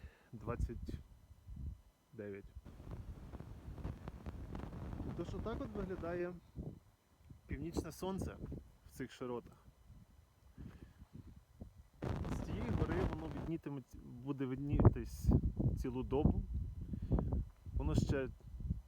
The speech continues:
годину опускатиметься до океану, а потім знов підніметься. Але з міста його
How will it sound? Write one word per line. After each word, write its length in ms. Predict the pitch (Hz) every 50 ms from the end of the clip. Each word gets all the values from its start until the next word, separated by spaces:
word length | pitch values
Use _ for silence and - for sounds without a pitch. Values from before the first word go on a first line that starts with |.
| - - - -
годину 500 | - - - - 135 123 117 110 107 - -
опускатиметься 800 | 135 - - - - - 127 120 - - 113 110 - - - -
до 220 | - - 120 110
океану, 840 | 104 - - - - - - - - 196 226 220 208 208 208 196 - - - - - - - - - - - - - - - -
а 80 | - 135
потім 260 | - 131 - 214 160
знов 220 | 131 147 160 160 135
підніметься. 560 | - 113 127 127 123 117 110 - - 104 107 - - - - - - - - - -
Але 200 | - 135 147 143
з 80 | 120 135
міста 280 | 190 208 - - 165
його 380 | 147 135 127 131 143 147 151